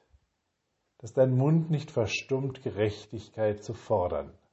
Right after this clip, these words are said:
Der Herr lege auf dich seine Barmherzigkeit,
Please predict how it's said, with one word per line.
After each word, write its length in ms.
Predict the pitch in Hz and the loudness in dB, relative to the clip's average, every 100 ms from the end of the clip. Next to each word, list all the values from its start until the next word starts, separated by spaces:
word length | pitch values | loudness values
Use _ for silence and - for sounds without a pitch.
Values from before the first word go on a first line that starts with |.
| _ _ _ _ _ _ _ _ _ _ _ _ - - _ | _ _ _ _ _ _ _ _ _ _ _ _ -20 -20 _
Der 100 | 131 | 2
Herr 160 | 123 135 | 8 8
lege 300 | 131 127 127 | 8 8 10
auf 240 | 135 135 | 10 8
dich 160 | 139 - | 0 0
seine 200 | 135 139 | 4 6
Barmherzigkeit, 1120 | 139 135 127 143 151 - 95 - 95 85 85 | 8 6 6 4 2 -2 -8 -8 -8 -8 -8